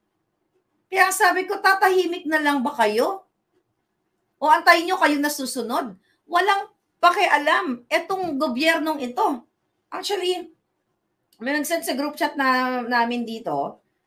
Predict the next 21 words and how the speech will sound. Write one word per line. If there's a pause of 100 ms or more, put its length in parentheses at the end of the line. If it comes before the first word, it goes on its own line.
sa
Hakbang
ng
Maisog.
I
think
pinost
ko
sa
ating
Facebook. (1120)
Okay. (380)
Na, (960)
okay. (1120)
Sabi,
"This
is
an
exhibition
of
unforgivable,